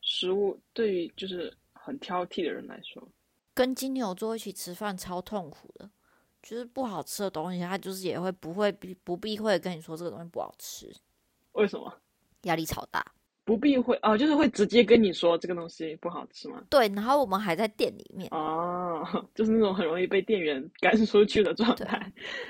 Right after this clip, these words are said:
Speaker 1: “哎，这东西不好吃。” <laughs> 这样子吗？
Speaker 2: 他就说：“嗯，我觉得这种东西有点太普通了，好像也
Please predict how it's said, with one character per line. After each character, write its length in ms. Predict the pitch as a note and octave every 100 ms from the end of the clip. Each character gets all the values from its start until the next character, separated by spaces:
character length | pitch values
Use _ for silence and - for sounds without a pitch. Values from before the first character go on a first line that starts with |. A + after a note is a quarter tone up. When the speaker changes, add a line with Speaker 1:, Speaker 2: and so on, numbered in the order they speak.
| -
Speaker 1:
“哎， 220 | - F#4 C#4
这 60 | -
东 120 | E4+
西 80 | F4+
不 120 | E4+
好 220 | F4+ G3 E3
吃。” 340 | - - - A#3 A#3+ F3+ A#3+ B3+ A#3
<laughs> 240 | A3 A3 G3+
这 140 | -
样 120 | F#3+ F#3
子 80 | D#3+
吗？ 160 | E3 -
Speaker 2:
他 140 | F#4+
就 80 | E4+
说 260 | E4 D#4 C#4
：“嗯， 120 | C4+
我 160 | A#3+ G#3
觉 140 | A#3
得 100 | C#4
这 80 | D4+
种 140 | C#4
东 180 | B3+ B3+
西 480 | C4 C4+ C4 C4 C4 - - _ _
有 120 | A3+
点 340 | C4 D4 G#3+ F#3 _
太 220 | - F4 B3
普 300 | G#3 - - -
通 300 | - G3+ F#3
了， 140 | - - _ _ - - - _
好 260 | _ - A3
像 280 | G#3+ G4 G4+
也 840 | D#4+ B3 G#3+ C#3 F2 G1+ G#1 G#3+